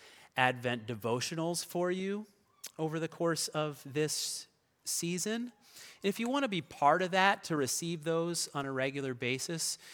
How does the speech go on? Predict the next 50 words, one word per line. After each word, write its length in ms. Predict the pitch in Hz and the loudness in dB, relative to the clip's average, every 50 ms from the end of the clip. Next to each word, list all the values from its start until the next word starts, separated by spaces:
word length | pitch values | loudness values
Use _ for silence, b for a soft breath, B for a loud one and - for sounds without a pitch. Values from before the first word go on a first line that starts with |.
| B B B B B | B B B B B
you 120 | 208 226 | -4 -2
can 180 | - 240 180 143 | 0 0 0 2
do 200 | 127 135 127 123 | 2 2 4 4
that. 340 | 123 117 135 160 180 170 | 6 6 6 6 4 2
Some, 360 | - - 170 156 147 147 156 143 | -2 0 0 0 0 0 -4 -4
some 200 | - - 160 143 | -4 -4 -2 -2
of 60 | 139 139 | 0 0
our 100 | 131 120 | 0 0
staff 420 | - - 139 131 131 131 127 - | 2 4 4 6 6 6 4 0
are 60 | 131 | -4
putting 300 | - - 151 131 135 127 | -4 -4 -4 -2 -2 -2
those 240 | 131 131 131 127 - | -2 -2 -4 -4 -4
together. 500 | - 123 117 113 107 110 113 120 123 120 B B B B B B B - | -6 -2 0 0 0 0 -2 -4 -6 -6 B B B B B B B 0
Uh, 60 | 196 | 0
you 60 | 196 | 2
can 120 | - 247 | 2 2
just 200 | 226 220 - - | 2 2 0 2
text 320 | - 220 180 170 - - - - - | 6 6 6 6 4 0 -4 2 6
Advent 600 | 139 139 143 143 139 139 143 139 160 196 214 - | 8 8 8 6 2 -2 -2 -2 -2 -4 -4 -4
to 140 | - 143 123 | -2 0 2
that 380 | 120 120 117 117 - - - | 2 4 4 2 0 -2 -6
number 720 | 120 117 110 113 110 110 110 - 101 101 107 113 139 147 - 131 117 | -10 -8 -6 -6 -6 -6 -4 -4 -4 -2 -2 -4 -6 -8 -14 -14 -10
that'll 220 | 117 107 107 101 110 117 107 | -10 -8 -8 -10 -12 -12 -8
be 140 | 113 107 104 | -6 -6 -6
right 260 | 104 104 98 104 104 - | -4 -2 -4 -4 -4 -6
there 260 | - 104 107 107 98 B B B B B B | -6 -6 -4 -4 -6 B B B B B B
on 220 | 127 120 120 117 110 | 0 0 0 0 0
the 100 | 104 - | -2 -4
screen 560 | - - - 131 120 113 110 107 123 156 160 - _ _ _ _ _ _ _ _ - 123 | -4 -4 -4 -4 -4 -4 -4 -4 -4 -6 -8 -12 _ _ _ _ _ _ _ _ -12 -10
in 120 | 107 98 | -10 -12
front 280 | - - 117 104 101 104 | -10 -8 -8 -6 -6 -6
of 80 | 104 | -6
us. 320 | 107 113 127 - - - - _ _ _ _ _ _ _ _ _ _ _ _ _ _ _ _ _ - - - - _ | -6 -6 -6 -6 -8 -8 -10 _ _ _ _ _ _ _ _ _ _ _ _ _ _ _ _ _ -14 -14 -14 -10 _
We'd 120 | 151 160 | -6 0
love 200 | 143 143 147 143 | 4 4 4 4
for 120 | - - 139 | 2 -2 -2
you 80 | 127 | -2
to 80 | 127 123 | -2 -2
be 120 | 123 123 | -2 -2
a 40 | 120 | -4
part 240 | - - 135 131 131 | -2 0 2 4 4
of 40 | 135 | 4
that, 140 | 151 156 - | 4 2 4
just 360 | - 202 226 220 - - - | 2 2 4 4 2 -2 0
so 180 | - 214 208 196 | 2 2 4 4
that 140 | 196 - - | 2 2 4
us 300 | - 156 170 175 - - - - | 6 6 6 6 2 -2 0 2
as 180 | 160 151 - | 2 2 2
a 40 | 156 | -2
congregation, 880 | - - 165 165 170 151 143 131 139 151 160 151 - 135 123 110 101 | -2 2 2 2 2 0 -2 -2 0 0 0 0 -2 -2 -2 -4 -4